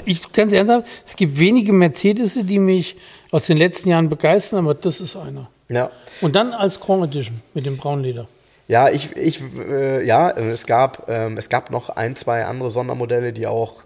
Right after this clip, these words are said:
Speaker 2: komplett der Hammer sind. Es gab ein Armani-Sondermodell mal und es gab ein I W C Sondermodell.
Speaker 1: Genau, passend, da ga-, da passend dazu gab's dann
Speaker 2: Gab's die
Speaker 1: den
Speaker 2: Uhr?
Speaker 1: I W C Chronographen, die
Speaker 2: Genau,
Speaker 1: Titanuhr.
Speaker 2: genau,
Speaker 1: Genau.
Speaker 2: genau.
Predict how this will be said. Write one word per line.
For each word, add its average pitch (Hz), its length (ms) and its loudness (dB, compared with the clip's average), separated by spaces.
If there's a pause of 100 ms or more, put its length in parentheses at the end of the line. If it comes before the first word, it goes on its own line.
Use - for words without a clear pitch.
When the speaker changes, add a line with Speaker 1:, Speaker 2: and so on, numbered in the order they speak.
Speaker 2:
komplett 113 400 -2 (300)
der 95 180 -4
Hammer 120 240 -4
sind. 151 240 -8
Es - 100 -20
gab 110 160 -2
ein - 60 -10
Armani-Sondermodell 139 1200 -6
mal 175 320 -10
und 110 180 -8
es - 80 -16
gab 110 320 -4
ein 101 340 -4
I 107 120 -6
W 107 140 -4
C 175 360 -6 (640)
Sondermodell. 156 680 -4 (100)
Speaker 1:
Genau, 147 300 0 (160)
passend, 165 360 0
da 143 60 -2
ga-, 165 200 -4
da 151 180 -4
passend 160 360 -4
dazu 151 240 -6
gab's 156 240 -2
dann 160 240 -2 (160)
Speaker 2:
Gab's - 220 0
die 160 60 -2
Speaker 1:
den 151 100 4
Speaker 2:
Uhr? 139 100 4
Speaker 1:
I 156 100 2
W 156 100 4
C 170 220 2
Chronographen, 147 680 -2
die 127 80 -6
Speaker 2:
Genau, 101 220 -4
Speaker 1:
Titanuhr. 135 360 -4 (200)
Speaker 2:
genau, 95 340 -6
Speaker 1:
Genau. 135 180 -12 (280)
Speaker 2:
genau. 92 320 -4